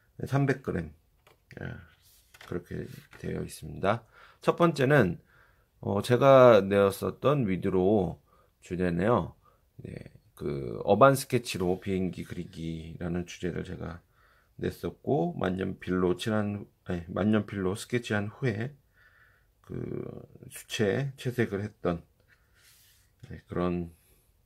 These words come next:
주제였고요. 이거는 이제 마카를 활용해서 그렸던 건데,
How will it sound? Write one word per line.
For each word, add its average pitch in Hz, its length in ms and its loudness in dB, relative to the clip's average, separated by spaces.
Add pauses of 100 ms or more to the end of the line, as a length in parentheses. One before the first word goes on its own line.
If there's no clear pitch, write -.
(300)
주제였고요. 87 840 -12 (1040)
이거는 143 320 2
이제 113 160 6
마카를 131 1120 0
활용해서 117 420 -2
그렸던 90 400 -6
건데, 90 420 -4